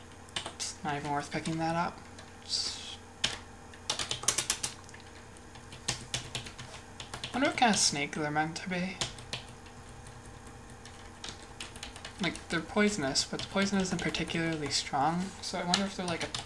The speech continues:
python or... Actually, does it say? Nope. It just says snake.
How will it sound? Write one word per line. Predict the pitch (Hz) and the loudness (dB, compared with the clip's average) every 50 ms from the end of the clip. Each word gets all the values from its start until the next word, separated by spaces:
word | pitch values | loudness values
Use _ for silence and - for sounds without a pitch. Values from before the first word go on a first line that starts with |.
| - - | -4 0
python | - 165 165 165 - - 185 180 180 180 180 180 175 175 165 | 2 4 2 4 4 4 6 6 8 8 8 6 6 4 4
or... | 151 147 151 151 165 175 - - - - - - - - - - - - - - - - - - - - - - | 2 0 0 -2 -4 -8 -12 -14 -16 -14 -10 -10 -10 -10 -10 -12 -14 -12 -12 -12 -12 -14 -16 -12 -10 -10 -2 2
Actually, | 240 226 - - - 175 | 2 2 2 2 0 0
does | - - | 0 0
it | - - | 0 0
say? | - - - 165 196 226 254 - - - - - - - - - - - - - - - - - - - - - - - - - - - - - 226 | 0 2 2 2 2 2 0 -4 -10 -14 -14 -16 -16 -16 -16 -16 -16 -16 -16 -14 -14 -14 -14 -14 -14 -14 -16 -16 -16 -14 -8 -6 -6 -6 -4 0 2
Nope. | 226 240 254 247 - - - - - - - - - - - - - - - - | 6 8 8 8 6 2 -4 -6 -8 -12 -14 -12 -12 -12 -12 -12 -14 -10 -4 -2
It | 208 | -2
just | 196 - 190 - | 0 2 2 2
says | - 196 180 | 2 4 4
snake. | - - - 139 - - - - - | 4 4 4 2 0 -2 -2 -2 -2